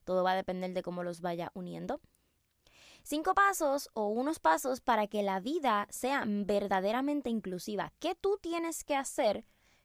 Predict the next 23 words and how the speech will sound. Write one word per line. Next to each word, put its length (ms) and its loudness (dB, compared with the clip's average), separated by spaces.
como 720 2
persona, 880 0
como 240 -6
ser 320 -2
humano, 440 0
para 220 6
que 120 0
tu 180 -4
vida 360 0
verdaderamente 920 -2
sea 420 -4
inclusiva 840 -4
con 240 4
las 180 -2
personas 460 -2
con 180 -6
discapacidad? 800 -6
Y 100 -8
tengo 300 -4
que 80 -6
hacer 200 -4
el 80 -4
disclaimer 720 -6